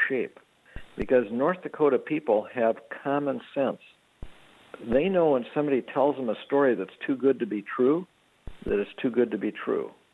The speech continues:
And they know you shouldn't just pile up debt on top of debt, that that's a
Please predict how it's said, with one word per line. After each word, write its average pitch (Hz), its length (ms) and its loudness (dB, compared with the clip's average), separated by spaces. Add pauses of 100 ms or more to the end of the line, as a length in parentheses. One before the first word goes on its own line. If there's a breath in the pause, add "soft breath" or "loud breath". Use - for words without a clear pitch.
(500 loud breath)
And 110 240 -4
they 160 180 4
know 131 360 4
you 123 180 0 (140)
shouldn't 165 340 0
just 131 220 0 (100)
pile 143 400 2
up 135 300 2
debt 127 320 -2
on 104 200 -10 (120)
top 123 240 -4
of 101 240 -6
debt, 110 320 0
that 104 120 -12
that's 175 300 -2
a 123 80 0